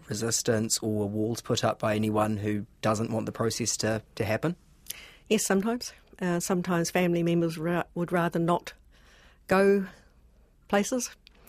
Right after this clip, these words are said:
Speaker 2: We can compel witnesses to provide information to us. We can also summon people to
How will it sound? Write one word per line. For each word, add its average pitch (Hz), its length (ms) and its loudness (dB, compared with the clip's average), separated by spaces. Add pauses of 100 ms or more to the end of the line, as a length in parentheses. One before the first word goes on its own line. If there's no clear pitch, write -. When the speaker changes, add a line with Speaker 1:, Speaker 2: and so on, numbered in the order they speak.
(500)
Speaker 2:
We 185 160 2
can 165 300 0
compel 175 680 0 (800)
witnesses 175 560 -4
to 160 520 -6 (140)
provide 175 380 2
information 170 480 0
to 180 200 0
us. 170 280 -4
We 160 80 -6
can 156 120 -6
also 160 280 -4
summon 156 400 -4
people 151 440 -8
to 151 240 -6